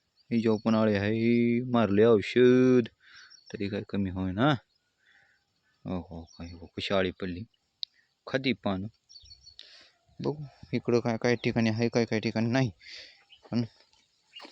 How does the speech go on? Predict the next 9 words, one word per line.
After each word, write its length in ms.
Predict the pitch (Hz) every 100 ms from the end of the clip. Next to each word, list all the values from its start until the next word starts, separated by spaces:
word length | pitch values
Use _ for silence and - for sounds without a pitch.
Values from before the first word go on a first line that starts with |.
| -
चालते. 300 | 160 110 - - _ _ - _ _ _ _ - - - - _ - - _ _ _ _ _ - - -
चला, 160 | 135 135 -
आता 120 | 117
ह्या 160 | 120 131
लाईनला 300 | 131 127 113
मारायचं 380 | 117 117 104
आहे, 80 | 131 - _ _ _ -
बघू 160 | 127
आता. 140 | 117